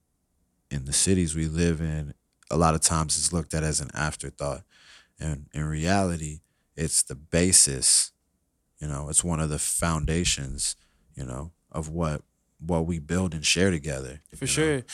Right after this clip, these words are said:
Speaker 2: And I'm really happy that, like, people here are starting to get their shine, bro.
Speaker 1: For real.
Speaker 2: You feel me? Like,
Speaker 1: It's been a long time
Speaker 2: shout out
Speaker 1: coming.
Speaker 2: to Fresh, man. Shout out to motherfucking, uh, Matthias, Omar, Apollo. Uh, you seen that one girl? She's been going crazy.
Speaker 1: Maida.
Speaker 2: Yeah.
Speaker 1: Yeah, she's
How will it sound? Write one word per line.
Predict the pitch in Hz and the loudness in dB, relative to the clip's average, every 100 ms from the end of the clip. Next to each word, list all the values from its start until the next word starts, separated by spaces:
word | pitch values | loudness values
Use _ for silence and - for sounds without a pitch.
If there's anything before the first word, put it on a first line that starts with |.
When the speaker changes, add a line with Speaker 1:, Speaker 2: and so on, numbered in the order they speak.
| - - | -12 -2
Speaker 2:
And | 139 | 2
I'm | 160 | 4
really | 175 170 139 | 4 4 6
happy | 151 151 | 4 2
that, | 143 143 | 2 2
like, | 135 127 - | 2 0 2
people | 131 143 | 2 6
here | 131 139 | 8 6
are | 127 | 4
starting | - 127 | 0 -2
to | 120 | -2
get | 127 - | -6 -4
their | 117 | -2
shine, | - 131 135 123 | 2 4 4 2
bro. | 123 127 127 123 - | 2 0 0 -6 -14
Speaker 1:
For | |
real. | 87 90 82 | -8 -6 -4
Speaker 2:
You | 117 | -4
feel | - 127 | -2 0
me? | 127 127 | 2 2
Like, | 127 131 | 2 0
Speaker 1:
It's | 55 | -4
been | 85 | -6
a | 82 | -6
long | 85 82 | -6 -6
time | 85 | -4
Speaker 2:
shout | 82 131 | 2 4
out | 131 | 4
Speaker 1:
coming. | 127 | 2
Speaker 2:
to | 127 | -2
Fresh, | - 131 127 - | 2 4 4 2
man. | 127 127 127 | 0 2 2
Shout | 123 131 | 0 0
out | 131 127 | 0 -2
to | 127 | -2
motherfucking, | 127 127 123 127 - 127 - | -2 -2 -4 -8 -6 -6 -6
uh, | 135 | -6
Matthias, | 131 127 131 131 127 127 - _ _ - | -6 0 2 4 2 0 -6 _ _ -6
Omar, | 120 131 131 127 | 2 4 4 2
Apollo. | 120 123 127 127 127 127 - - - | 2 0 2 2 2 -2 -8 -20 -2
Uh, | 123 123 | 0 2
you | 135 | 6
seen | 147 147 | 6 6
that | 131 | 6
one | 131 143 143 | 6 4 4
girl? | 143 139 131 | 4 4 2
She's | - 139 131 | -2 -4 -4
been | 131 131 123 | -4 -4 0
going | 127 123 | 0 0
crazy. | 120 131 127 127 | 0 0 0 0
Speaker 1:
Maida. | 110 90 85 87 95 | 2 2 4 2 0
Speaker 2:
Yeah. | 123 131 131 123 | 2 2 4 2
Speaker 1:
Yeah, | 120 78 69 | 0 0 -2
she's | 71 - 80 | -6 -10 -12